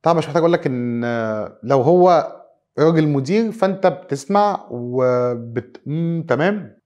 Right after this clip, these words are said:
وبتدي أكشن بلان بعيدة خالص عن اللي هو قاله. طب لو هو كونسلتنت، لا، بترجع للنوع اللي فات، تكورنر هيم وتزنقه وتقول له: "اديني اكشن بلان، انا حاسس ان الكلام ده كله كفته". لو هو تحتيك بتحطه على اكشن بلان،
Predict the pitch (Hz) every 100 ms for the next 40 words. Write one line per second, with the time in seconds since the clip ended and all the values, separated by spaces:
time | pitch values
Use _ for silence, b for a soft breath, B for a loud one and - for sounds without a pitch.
0 | _ 131 - 151 165 151 147 131 147 165
1 | 160 B B B - 131 151 170 139 156
2 | 180 170 - 127 123 139 156 156 208 226
3 | - B B - 127 131 156 170 160 -
4 | 180 175 180 175 175 160 156 147 135 160
5 | 156 139 123 127 127 147 143 131 170 175
6 | 156 - 160 160 139 143 170 147 131 131
7 | 160 151 151 135 147 147 - 135 151 156
8 | 143 147 - 143 - 143 143 151 156 156
9 | 151 B B 175 175 214 208 B B B
10 | B 131 160 214 208 - - 220 180 139
11 | - 208 147 - - 135 127 113 98